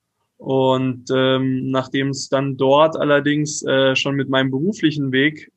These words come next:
äh, weiterging, ich hab eine Ausbildung gemacht, war dann auch im Landratsamt tätig für ein Pilotenprojekt, kam irgendwann eine Anfrage aus der zweiten Liga aus Bietigheim.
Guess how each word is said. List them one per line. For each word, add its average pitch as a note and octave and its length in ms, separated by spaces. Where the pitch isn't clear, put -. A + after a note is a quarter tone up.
äh, C3 360
weiterging, C3 640
ich C3+ 140
hab C3+ 80
eine C3 160
Ausbildung C#3 560
gemacht, C#3 480
war C3 140
dann C3 120
auch C3 220
im C3+ 100
Landratsamt C#3 720
tätig C#3 340
für C3+ 120
ein C3+ 260
Pilotenprojekt, D3 960
kam C3 240
irgendwann C#3 380
eine C3+ 100
Anfrage C3+ 800
aus C3+ 180
der C3 140
zweiten C3 440
Liga C#3+ 460
aus C3+ 300
Bietigheim. C#3+ 720